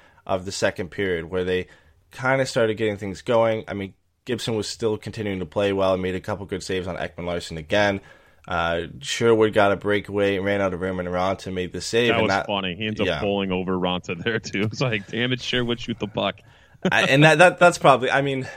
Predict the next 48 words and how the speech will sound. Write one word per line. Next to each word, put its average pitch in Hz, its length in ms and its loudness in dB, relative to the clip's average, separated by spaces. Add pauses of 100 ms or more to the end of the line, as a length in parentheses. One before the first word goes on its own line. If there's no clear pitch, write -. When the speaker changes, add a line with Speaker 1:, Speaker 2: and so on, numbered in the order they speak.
(540)
Speaker 1:
nerves 127 460 -2
a 135 60 -2
bit. 123 320 0
I 117 80 -2
mean, 117 120 -6
this, 123 160 -4
that 135 140 4
was 135 160 0
his 104 100 -14
first, - 380 -6
uh, 113 80 -4
he's 120 340 -8
gonna 180 160 0
Speaker 2:
Oh, 147 40 2
Speaker 1:
score 127 160 0
a 110 40 0
goal - 100 -2
Speaker 2:
hundred 104 160 0
percent, 107 340 -2
Speaker 1:
eventually. 98 120 -10
Speaker 2:
man. 87 260 -10 (160)
Speaker 1:
Yeah, 104 260 -2
he's 156 180 -4
gonna 165 120 0
score 107 160 -2
Speaker 2:
Hundred 117 80 -2
percent. 113 100 0
Speaker 1:
eventually. 120 220 -6
He 160 100 -4
was 147 180 -2
all 113 220 0
over 110 160 -2
the 101 80 -10
place. 98 200 -8
He 120 100 -8
looked 107 160 -8
really 101 200 -4
good 95 180 -6
in 95 100 -8
this 95 160 -10
game, 95 220 -6
and, 92 120 -8
and 95 260 -6
we 131 80 -6
compared 104 320 -4
him 95 120 -4
to, 95 220 -8
uh, 90 160 -8